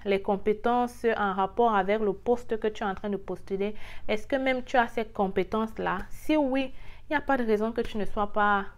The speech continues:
que tu ne sois pas pris, hein. C'est pas la blague. Les employeurs embauchent à l'étranger. Maintenant,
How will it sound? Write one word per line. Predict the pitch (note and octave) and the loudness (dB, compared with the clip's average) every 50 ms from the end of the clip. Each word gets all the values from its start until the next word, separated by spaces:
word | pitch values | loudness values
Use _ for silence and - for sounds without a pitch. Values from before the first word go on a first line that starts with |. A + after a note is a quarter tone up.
| - - | -10 -6
que | - A3 | -6 -6
tu | - - | -4 -4
ne | G3 | -4
sois | F#3 - G3+ | -2 0 0
pas | G3 G3+ F#3+ | 2 0 0
pris, | - - - - F#3 F3 - - - - - | -2 -2 -6 -6 -6 -6 -6 -8 -6 -4 -2
hein. | F#3+ G3 G#3 A3+ | 0 0 0 0
C'est | - - G#3 | 0 -2 2
pas | G#3 - D4+ | 6 8 8
la | F4+ A#3+ F3+ | 10 10 8
blague. | E3+ F#3 A3 B3 A#3 G#3 F#3+ - - - - - - - - | 8 6 6 8 8 6 4 0 -8 -12 -10 -8 -6 -4 0
Les | - A3 A3+ A#3 A#3 | 2 4 4 6 4
employeurs | A3+ A3 A3+ B3+ A#3+ A#3 B3 C4+ C4+ C#4 - - - | 4 2 4 4 4 6 6 4 4 2 2 -4 -4
embauchent | G3+ G3 F#3+ G3 G#3 G#3 - | -4 -2 -2 -2 -2 -4 -4
à | G3 | -6
l'étranger. | F3+ F3 E3+ - - - F3 F3 F3+ G#3+ | -6 -4 -4 -6 -6 -6 -6 -4 -2 0
Maintenant, | G#3 G#3+ A3 G#3+ G#3 - A#3+ B3+ B3+ A#3 | 0 2 0 0 -2 -2 0 2 2 2